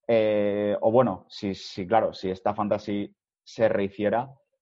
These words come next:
el uno sería McCaffrey y el dos tendría que ser Lamar Jackson.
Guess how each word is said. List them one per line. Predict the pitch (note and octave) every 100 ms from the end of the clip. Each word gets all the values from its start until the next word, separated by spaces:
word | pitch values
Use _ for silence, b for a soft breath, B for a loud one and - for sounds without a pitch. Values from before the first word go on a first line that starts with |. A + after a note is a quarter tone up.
| _ _ -
el | A2
uno | A#2 B2 G2
sería | G2+ G2 G#2
McCaffrey | G#2+ A2 G#2+ A#2+ B2
y | G#2+
el | G#2 F#2+
dos | F#2+ A#2 A#2+ - _ _ _ _
tendría | G2+ G#2 G#2+
que | G#2
ser | A2 G#2+ A2
Lamar | G#2+ F2+ E2+
Jackson. | G2 - D#2